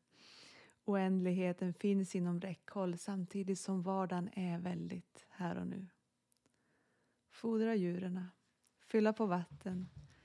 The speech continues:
Pyssla om hovar och gosa med både getter och hästar och hundar och katter. Bara det tar sin tid.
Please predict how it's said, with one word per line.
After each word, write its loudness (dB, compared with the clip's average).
Pyssla 4
om 6
hovar 4
och 6
gosa 0
med 4
både 4
getter 0
och 0
hästar -6
och -4
hundar 0
och -6
katter. -6
Bara 4
det 2
tar 0
sin -4
tid. -8